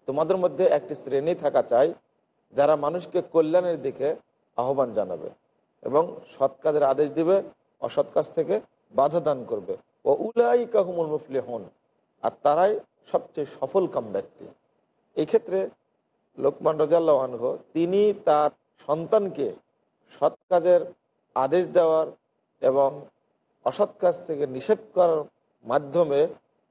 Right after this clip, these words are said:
তিনি তাকে সফল ব্যক্তিদের মাঝে অন্তর্ভুক্ত করতে চেয়েছেন। দ্বিতীয় একটা প্রসঙ্গ এখানে আসছে, সেটা হলো সৎ কাজের আদেশ, অসৎ কাজের নিষেধ, এটা কতটুকু গুরুত্বপূর্ণ ছিল। এরা যে সব যুগেই ছিল,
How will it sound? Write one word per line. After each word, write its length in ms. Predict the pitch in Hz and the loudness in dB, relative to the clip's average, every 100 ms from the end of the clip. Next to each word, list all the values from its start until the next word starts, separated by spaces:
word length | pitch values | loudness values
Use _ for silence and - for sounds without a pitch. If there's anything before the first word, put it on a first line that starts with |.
| _ | _
তিনি 180 | 175 202 | 0 2
তাকে 320 | 190 - 160 | 2 0 -6
সফল 500 | - 147 151 208 180 | -4 -4 0 0 0
ব্যক্তিদের 560 | 135 143 - 202 196 180 | 2 0 0 -4 0 0
মাঝে 220 | 147 151 | 0 -2
অন্তর্ভুক্ত 560 | 135 135 156 147 143 | -2 -4 -4 -6 -6
করতে 240 | 120 120 107 - | -8 -8 -10 -8
চেয়েছেন। 300 | 87 - 101 _ _ _ _ _ _ _ | -10 -10 -18 _ _ _ _ _ _ _
দ্বিতীয় 400 | 139 190 240 220 | -4 0 4 4
একটা 180 | 202 190 | 0 -6
প্রসঙ্গ 360 | 165 156 160 147 | -8 -6 -4 -2
এখানে 260 | 131 135 | -2 -4
আসছে, 340 | 113 - 156 175 - _ _ _ _ - | -6 -4 -4 -4 -8 _ _ _ _ -6
সেটা 240 | 165 175 | 0 2
হলো 300 | 175 180 - - - | 4 2 0 -6 -4
সৎ 120 | 175 180 - | -2 -2 2
কাজের 260 | 226 202 214 | 2 4 2
আদেশ, 320 | 185 180 190 - | 2 0 -4 -2
অসৎ 340 | 147 - 165 - | -2 -2 -8 0
কাজের 260 | 175 165 160 - | 2 4 2 -4
নিষেধ, 340 | 151 156 143 117 - _ _ | -10 -2 -2 -2 -10 _ _
এটা 140 | - 165 - | -4 -4 0
কতটুকু 300 | 247 262 240 | -2 0 -2
গুরুত্বপূর্ণ 580 | 170 196 196 175 175 165 | 0 -2 -2 -6 -2 -2
ছিল। 300 | - 113 92 - _ _ _ _ _ - | -2 -8 -10 -12 _ _ _ _ _ 0
এরা 160 | 165 | 2
যে 120 | 196 202 | 2 0
সব 320 | - 180 156 | 0 0 -2
যুগেই 260 | 196 247 | 0 2
ছিল, 360 | - 190 160 143 | 2 0 2 0